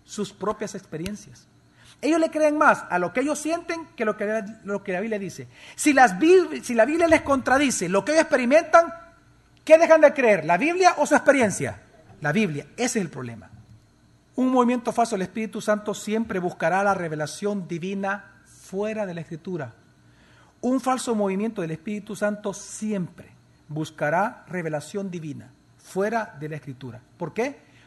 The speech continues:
Porque sabe que la Escritura condena las acciones que ellos hacen. Quiero hablarles de Peter Warner, el que, el autoproclamado apóstol y fundador de la tercera ola.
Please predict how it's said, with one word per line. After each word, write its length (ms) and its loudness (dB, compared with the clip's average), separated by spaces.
Porque 220 -12
sabe 280 -4
que 120 -10
la 60 -6
Escritura 540 -6
condena 540 -2
las 140 -6
acciones 360 -6
que 100 -8
ellos 220 -12
hacen. 200 -20
Quiero 680 4
hablarles 420 2
de 120 0
Peter 260 -2
Warner, 540 6
el 220 -4
que, 260 -4
el 260 -4
autoproclamado 1040 0
apóstol 760 0
y 120 0
fundador 720 4
de 80 2
la 160 4
tercera 440 6
ola. 600 8